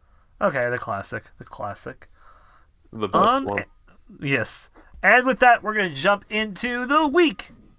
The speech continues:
Speaker 1: in review. Um, and there wasn't much that went on this past week.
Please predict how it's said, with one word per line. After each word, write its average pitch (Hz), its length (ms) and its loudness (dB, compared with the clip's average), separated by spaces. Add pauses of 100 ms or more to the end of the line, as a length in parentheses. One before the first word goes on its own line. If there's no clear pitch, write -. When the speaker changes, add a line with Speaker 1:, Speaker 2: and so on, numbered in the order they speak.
Speaker 1:
in 165 120 -2
review. 170 460 2 (480)
Um, 180 260 4
and 208 120 0
there 233 100 6
wasn't 381 320 4
much 294 300 6
that - 280 2
went 202 300 0 (100)
on 190 440 2
this 175 400 -4 (560)
past 196 400 2
week. 208 400 -2